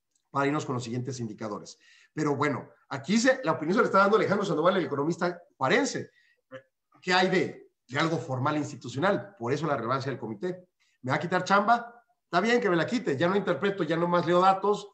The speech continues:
leo lo que diga el comité cuando empiecen a emitir sus, eh, disposiciones y, y, y, y, pues ya, más a gusto, ¿no? Para no quebrarme la cabeza.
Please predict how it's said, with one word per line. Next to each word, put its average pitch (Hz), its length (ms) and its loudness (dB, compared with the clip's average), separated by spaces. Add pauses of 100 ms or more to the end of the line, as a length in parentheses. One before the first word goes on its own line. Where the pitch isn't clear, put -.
(140)
leo 165 180 2
lo 160 100 2
que 131 100 -2
diga 160 180 2
el 160 60 -2
comité 127 320 -4
cuando 143 200 -2
empiecen 147 300 -4
a 139 40 -2
emitir 131 280 -6
sus, 135 340 -8 (280)
eh, 110 220 -4
disposiciones 143 840 -2 (220)
y, 120 160 -6
y, 117 280 -10
y, 104 240 -16
y, 110 160 -12
pues - 200 -20
ya, 120 260 -10
más 123 160 -6
a 120 60 -8
gusto, 113 340 -8
¿no? 131 220 -8 (460)
Para 117 160 -4
no 135 100 0
quebrarme 131 320 -2
la 120 100 -6
cabeza. 101 340 -8